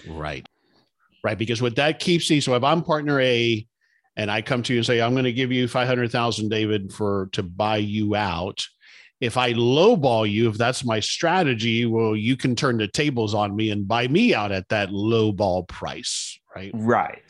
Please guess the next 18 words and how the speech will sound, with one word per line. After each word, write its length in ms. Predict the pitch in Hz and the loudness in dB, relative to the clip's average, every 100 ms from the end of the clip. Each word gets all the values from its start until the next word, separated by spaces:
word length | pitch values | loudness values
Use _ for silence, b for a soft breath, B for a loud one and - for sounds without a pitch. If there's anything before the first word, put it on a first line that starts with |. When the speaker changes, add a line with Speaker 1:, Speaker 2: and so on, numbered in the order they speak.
| - | -10
Speaker 2:
That, 160 | 120 117 | -4 0
and 160 | 131 135 | 2 2
that's, 220 | 151 - | 0 0
that's 260 | 170 - | -4 -2
the 80 | 190 | 0
logic 320 | 156 135 135 | 0 -2 -4
behind 320 | 117 117 117 110 | -10 -8 -6 -6
it. 140 | 110 | -2
And 100 | 120 | 0
Speaker 1:
That's 120 | 113 | 2
Speaker 2:
there, 80 | 113 | 2
Speaker 1:
the 40 | |
Speaker 2:
it's 60 | 101 | 0
a 40 | |
Speaker 1:
logic. 180 | 87 107 | -2 -6
Speaker 2:
strong 320 | - 165 165 147 | -2 0 2 -2
logic. 320 | 117 - - _ _ _ _ | -4 -8 -18 _ _ _ _
Speaker 1:
Yeah. 220 | 82 71 | -14 -14